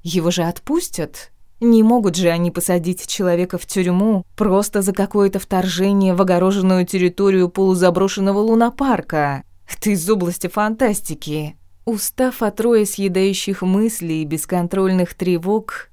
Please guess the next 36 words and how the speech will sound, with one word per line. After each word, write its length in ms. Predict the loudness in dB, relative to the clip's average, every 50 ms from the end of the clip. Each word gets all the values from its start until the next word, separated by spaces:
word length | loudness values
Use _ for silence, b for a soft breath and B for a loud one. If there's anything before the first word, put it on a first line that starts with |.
| -8
я 260 | -6 -2 -2 -2 -2
просто 400 | -2 0 0 0 -2 -2 -4 -6
проваливаюсь 680 | -4 -2 -2 0 0 2 2 2 2 0 0 -2 -2 -4
в 60 | -8
сон 340 | -8 -4 -2 -2 0 -2 -2
прямо 320 | -2 -2 -2 0 0 0
на 120 | 0 0 0
диване, 880 | 0 0 0 0 0 0 0 0 0 -2 -4 -4 -6 -8 -10 -12 -14 -18 -20 _ -6
так 200 | -4 -4 -4 -2
и 60 | -2 -2
не 140 | 0 0
добираясь 440 | 0 0 2 2 2 2 2 0 -2
до 120 | -2 -4 -4
кровати. 720 | -2 -2 -2 -2 -2 -4 -6 -6 -8 -10 -10 -10 -12 -14 -18 -20 -20 -16 -8
Телефонный 680 | -2 0 2 2 0 0 0 0 2 2 4 2 2
звонок 520 | 0 0 0 0 2 2 0 0 -2 -2
вырывает 520 | -2 -2 0 0 0 0 0 0 0 0 0
меня 340 | 0 0 0 0 0 0 -2
из 120 | -2 -4
крепких 480 | -4 -2 -2 -2 -4 -4 -8 -6 -4 -4
объятий 420 | -4 -4 -2 -4 -4 -2 -2 -2
Морфея 600 | -2 -2 -4 -4 -6 -6 -4 -2 0 0 0 0 -2 -4
уже 240 | -4 -4 -2 -2 0
на 120 | 0 0
рассвете. 840 | 0 0 -2 -4 -4 -4 -2 -2 -2 -4 -4 -6 -8 -8 -8 -10 -12 -16 -20 -20 -20 -20 -8
"Кажется, 520 | -4 -2 -2 0 -2 -2 -2 0 -2 -2
кто-то 360 | -2 -2 -2 0 0 0 0
снова 440 | 0 0 2 2 4 4 4 4 2
провалился". 1040 | 0 0 -2 -2 0 0 0 0 0 -2 -4 -6 -8 -6 -6 -6 -6 -6 -8 -10 -12 -16 -20 -16
Слышу 480 | -12 -8 -4 -2 0 0 0 0 -2 -2
на 160 | -2 -2 -2
том 220 | 0 -2 -2 -2 -2
конце 420 | -4 -4 -4 -4 -2 -2 -2 -2
связи 460 | -2 -4 -2 0 0 0 0 0 -4
голос 400 | -4 -4 -2 0 2 2 0 0
Дэниела. 840 | 0 0 0 0 0 -2 -4 -4 -4 -4 -4 -4 -4 -6 -6 -10